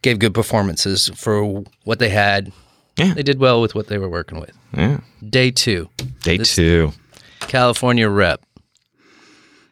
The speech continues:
Speaker 1: Tell me about him.
Speaker 2: Eric Swalwell. Um,
Speaker 1: He just looks
Speaker 2: obviously
Speaker 1: like the guy from Varsity Blues, the bad
Speaker 2: He really,
Speaker 1: guy that
Speaker 2: he
Speaker 1: got other football players drinking and
Speaker 2: comes across as
Speaker 1: suspended.
Speaker 2: very young. And by the way, he knows that, and he's playing into that, right? Pass the torch. Pass the,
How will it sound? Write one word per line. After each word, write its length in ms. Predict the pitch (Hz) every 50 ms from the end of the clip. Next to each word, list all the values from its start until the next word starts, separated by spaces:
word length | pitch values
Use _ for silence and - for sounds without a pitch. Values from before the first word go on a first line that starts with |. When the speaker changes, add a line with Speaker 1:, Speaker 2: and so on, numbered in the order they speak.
| _ -
Speaker 1:
Tell 220 | - 139 131 127
me 140 | 120 113 104
about 320 | 95 92 95 92 90 90
him. 160 | 85 87 90 117
Speaker 2:
Eric 280 | 143 175 196 208 -
Swalwell. 880 | - - - - - 80 95 117 123 113 95 87 85 82 80 78 - - -
Um, 340 | 120 120 113 110 104 98 - - -
Speaker 1:
He 140 | - 147 170
just 340 | - - 127 151 165 - -
looks 220 | 180 175 202 196
Speaker 2:
obviously 120 | - - - 170 -
Speaker 1:
like 80 | - 208
the 80 | 156
guy 360 | 123 117 131 127 127 123 120 110
from 220 | - - 120 107
Varsity 380 | 98 110 113 107 - - 107 98
Blues, 300 | - 113 107 101 92 -
the 60 | 82
bad 360 | - - 98 98 92 98 95
Speaker 2:
He 100 | 127 123
really, 480 | 117 120 120 127 139 135 131 127 123 120
Speaker 1:
guy 140 | 107 107 107
that 140 | 107 107 107
Speaker 2:
he 40 |
Speaker 1:
got 220 | 110 104 101 85 - - - 80
other 180 | 104 104 101
football 320 | - - 101 82 98 98 92
players 300 | - 104 92 92 87 -
drinking 320 | - 90 90 - 85 85
and 140 | 85 82 82
Speaker 2:
comes 200 | 110 107 110 117
across 240 | 110 - 113 104 104
as 40 |
Speaker 1:
suspended. 220 | 107 101 95 101 104
Speaker 2:
very 140 | 113 117 113
young. 100 | 104 - - - - -
And 80 | 127
by 120 | 139 170 175
the 60 | 160
way, 100 | 151 123
he 120 | 107 127
knows 340 | 120 113 113 107 117 127 127
that, 300 | 135 139 147 165 180 - - - - - -
and 80 | 110
he's 100 | 110 101
playing 320 | - - - 123 127 123 123
into 220 | 127 123 107 - 82
that, 260 | 76 73 - - - _ _ - - -
right? 320 | 92 92 95 113 - -
Pass 320 | - - 120 104 101 - -
the 60 | 95
torch. 400 | - - 107 90 76 65 - -
Pass 180 | - 110 107 104
the, 300 | - - - - -